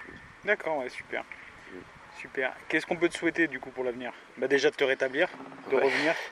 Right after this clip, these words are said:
Speaker 1: <laughs> Ça, c'est, c'est en bonne voie, donc, euh, ouais, merci. Bah, après, j'en sais rien.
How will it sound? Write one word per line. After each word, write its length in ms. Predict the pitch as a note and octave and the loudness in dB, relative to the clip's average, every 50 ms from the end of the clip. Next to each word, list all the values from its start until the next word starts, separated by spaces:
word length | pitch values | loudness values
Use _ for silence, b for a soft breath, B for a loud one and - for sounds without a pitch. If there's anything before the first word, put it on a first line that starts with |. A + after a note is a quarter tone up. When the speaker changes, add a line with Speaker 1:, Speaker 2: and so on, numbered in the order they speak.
| - - | -10 -12
Speaker 1:
<laughs> 800 | - - - - - - - - - - - - - - - - | -14 -14 -14 -14 -14 -12 -12 -10 -10 -10 -12 -12 -14 -14 -16 -14
Ça, 260 | - - - C3 C3 B2 | 0 4 6 6 6 6
c'est, 420 | - - A2+ G#2+ G#2 G#2+ G#2+ G#2+ | 2 -2 -2 2 4 4 4 4
c'est 140 | G2+ - - G#2+ | 2 0 -2 -2
en 60 | G2+ | 2
bonne 220 | G2+ G#2 G2+ G2 | 4 4 4 4
voie, 280 | F#2+ G2 G#2+ A#2+ C3+ C3+ | 4 4 4 6 6 4
donc, 320 | G#2+ G2 G2 - - - | 2 -4 -8 -10 -6 -4
euh, 220 | G2+ F#2 F#2 F2+ F2+ | -2 0 2 2 4
ouais, 240 | F2+ F#2+ A2 A#2 | 4 4 4 4
merci. 400 | G#2 F#2 F2 - - - A#2 A#2+ | 2 0 -4 -6 -8 -8 -6 -2
Bah, 200 | A#2+ G#2 F#2 F#2 F#2 | 2 4 4 4 4
après, 280 | F2+ - - A#2 A2 | 2 2 2 2 2
j'en 140 | G2+ F2+ F2+ | 2 0 -4
sais 140 | - - F2 | -8 -6 -2
rien. 180 | F2+ G#2+ B2+ | 0 2 4